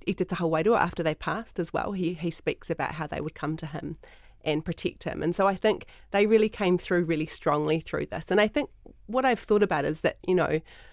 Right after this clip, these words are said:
Nancy Brunning is this incredible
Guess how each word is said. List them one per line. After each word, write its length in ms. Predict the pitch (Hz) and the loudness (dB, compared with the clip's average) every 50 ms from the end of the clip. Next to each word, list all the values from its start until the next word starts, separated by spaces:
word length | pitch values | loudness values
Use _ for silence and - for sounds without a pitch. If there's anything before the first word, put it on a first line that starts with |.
| - - - - - - - - - - - - - - _ | -20 -20 -20 -20 -20 -20 -20 -20 -20 -20 -20 -20 -20 -6 _
Nancy 340 | 202 208 208 - - - 220 | 6 6 6 6 4 0 2
Brunning 360 | 196 185 175 175 170 160 156 | 6 6 8 8 6 4 4
is 140 | 143 165 - | 0 -2 -2
this 200 | - 147 - - | -2 -2 0 2
incredible 1040 | 151 156 156 - - - - 180 170 175 165 - 160 151 151 151 156 151 160 160 | 0 0 0 -2 -6 2 2 4 4 4 4 4 4 4 6 4 2 2 0 -2